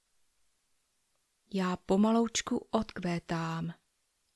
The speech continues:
Raději stín, než slunce žár už mám. Však mé srdce plní dík, touha i naděje. Svou prosbu k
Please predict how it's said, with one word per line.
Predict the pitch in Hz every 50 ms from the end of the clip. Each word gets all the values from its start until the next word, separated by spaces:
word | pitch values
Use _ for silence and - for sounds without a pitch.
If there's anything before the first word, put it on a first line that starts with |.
| _ _ _ _ _ _ _ _ _ _ _ _ -
Raději | 202 190 202 202 196 220 220 214 220 220
stín, | 202 - - - - 220 220 214 208 202 202 190 180 - _ _ _ _ _ _ _ _ _ -
než | 156 220 220 214 -
slunce | - - - 233 233 240 240 220 - - 233 220
žár | 190 160 185 220 214 214 214 214 202 196 - - -
už | 196 - - -
mám. | 190 196 196 196 202 196 190 190 190 185 _ _ _ _ _ _ _ _ _ _ _ _ _ _ _ _ _ _ _ _ _ _ _ _ _ _ _ _ _ _ _ _ _ _ _ _ -
Však | - - 214 214 214 -
mé | 220 233 233 233 226
srdce | - - - 240 240 - - 277 254
plní | 247 - - 247 254 254 254 254 254 208
dík, | 156 175 180 214 240 247 240 233 214 202 - - - - _ _ _ _ _ _ _ _ _ _ _ _ _ _ _ _ - _ _ -
touha | - 226 240 254 262 254 247 262 277 269 - -
i | - 262 254
naděje. | 247 254 240 226 180 190 180 175 170 175 165 170 170 165 - _ _ _ _ _ _ _ _ _ _ _ _ _ _ _ _ _ _ _ _ _ _ _ _ _ _ _
Svou | - - - 226 208 220 214 202
prosbu | - - - 220 220 226 233 226 226 202 196 214 220
k | 202 - _ - -